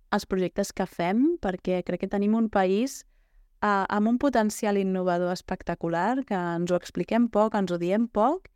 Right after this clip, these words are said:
i, per tant, tot el que sigui donar-ho a conèixer a casa nostra, també a casa nostra, em sembla, em sembla importantíssim. Gràcies i molts d'èxits per aquest podcast d'innovació social digital.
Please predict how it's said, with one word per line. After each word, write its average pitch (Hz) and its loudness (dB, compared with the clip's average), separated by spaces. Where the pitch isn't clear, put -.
i, 214 -4
per 180 -2
tant, 196 -2
tot 208 -2
el 196 0
que 196 -2
sigui 202 -2
donar-ho 202 -2
a - -20
conèixer 185 -2
a 185 -4
casa 226 2
nostra, 226 -4
també 190 2
a 190 0
casa 220 0
nostra, 185 -6
em 180 0
sembla, 165 -2
em 185 2
sembla 160 -2
importantíssim. 151 -6
Gràcies 196 2
i - 4
molts 220 4
d'èxits 208 0
per 185 0
aquest 160 -6
podcast 165 -2
d'innovació 147 0
social 170 -4
digital. - -6